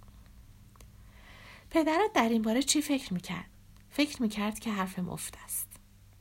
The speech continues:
تبسم کردم اما چیزی نگفتم. پدر کارل پرسید: «حالا می‌توانی بفهمی که این نمایش کی از سرم افتاد؟» سرم را به نشانه،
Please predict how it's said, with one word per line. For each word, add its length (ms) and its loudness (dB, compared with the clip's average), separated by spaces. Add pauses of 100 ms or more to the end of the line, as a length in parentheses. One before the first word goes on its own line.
(180)
تبسم 500 2
کردم 460 -2
اما 220 0
چیزی 320 -2
نگفتم. 500 -8 (1120)
پدر 380 2
کارل 220 2
پرسید: 680 -2 (800)
«حالا 260 2
می‌توانی 520 0
بفهمی 560 -2
که 140 -6
این 240 -2
نمایش 420 0
کی 260 -2
از 180 -4
سرم 360 0
افتاد؟» 540 -4 (760)
سرم 380 2
را 80 2
به 120 -2
نشانه، 520 0